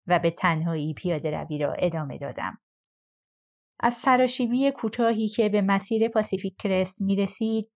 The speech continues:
بالا رفتم. از زیر تل اسکی عبور کردم و به سمت شمال و غرب کوه هود رفتم که صخره‌هایش تخریب شده به نظر می‌رسیدند.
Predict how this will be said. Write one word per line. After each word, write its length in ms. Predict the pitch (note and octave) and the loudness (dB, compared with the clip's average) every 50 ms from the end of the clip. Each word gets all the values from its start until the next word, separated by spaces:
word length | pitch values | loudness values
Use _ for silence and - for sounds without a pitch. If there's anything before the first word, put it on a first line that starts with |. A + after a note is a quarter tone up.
| _ - | _ 2
بالا 300 | F#3+ F3+ D#3+ D3 D3+ D3 | 4 4 4 4 2 2
رفتم. 540 | - C#3+ C#3+ - - - - C#3+ C#3+ - - _ _ _ _ _ _ _ _ _ _ _ _ _ _ - | 2 -2 -2 -4 -4 -4 -4 -4 -4 -6 -12 _ _ _ _ _ _ _ _ _ _ _ _ _ _ -2
از 200 | - F#3+ F#3 F3 | 2 2 2 2
زیر 340 | D#3+ D#3+ F#3+ F#3+ F3+ F#3 F3+ | 0 0 0 2 2 2 2
تل 340 | F3+ - - F3+ E3+ E3+ - | 2 2 0 2 2 2 2
اسکی 480 | - F#3 F3+ - - - - G#3+ A3 - - | 2 0 -2 -4 -6 -4 -2 0 0 0 0
عبور 340 | G#3 F3 D#3+ E3+ D#3 D3 C#3 | -2 0 2 0 0 0 -2
کردم 580 | - - A#2 A2+ - - B2+ B2+ B2 B2+ - _ _ _ _ _ _ _ _ _ - | -2 -4 -4 -4 -2 -2 -2 -4 -4 -6 -10 _ _ _ _ _ _ _ _ _ -2
و 80 | F3 E3 | 0 0
به 100 | - F3 | 2 0
سمت 400 | E3+ - - G3+ G3 G3 - G3 | 0 0 0 0 2 0 0 -4
شمال 540 | F#3+ - - - F3+ F3 E3+ E3+ F3+ F#3+ G3+ | -4 -2 -2 0 0 2 2 2 2 4 4
و 80 | G3 | 2
غرب 400 | G3 - G3 G3+ G#3 G3+ G3 A3 | 4 4 4 4 4 2 2 0
کوه 280 | A3 - - G#3 F#3+ G3+ | -2 -2 -2 -2 0 0
هود 400 | G3 F#3 - F#3 E3 D3 - - - | -2 -2 -4 -4 -6 -6 -6 -6 -4
رفتم 520 | C#3 C#3+ D3+ - - B2+ B2 B2 A#2+ - _ _ _ _ _ _ _ | -4 -4 -4 -6 -6 -4 -4 -4 -6 -10 _ _ _ _ _ _ _
که 100 | - - | -10 -10
صخره‌هایش 840 | - - - F#3 F3 - - F3 F3 D#3 F3 E3+ D#3+ D#3+ D#3 - - | -8 -2 0 0 0 0 -2 -2 0 2 2 2 2 0 0 -2 -2
تخریب 440 | - - E3+ - - F3+ E3+ D#3+ D#3+ | -2 -2 -2 -2 -2 -4 -4 -4 -4
شده 320 | - - G3+ F#3+ G#3 G3+ | -4 -4 -2 -2 0 0
به 80 | E3 D3 | -2 -2
نظر 380 | D3+ C#3+ - - D#3 D3+ D3+ | -4 -6 -4 -2 0 0 0
می‌رسیدند. 800 | D#3+ D#3+ D#3 D#3 D#3 D3+ - D3+ D3 C#3 C3+ C#3+ C#3 C#3 - | -2 -4 -4 -4 -4 -4 -6 -8 -8 -8 -6 -6 -8 -8 -12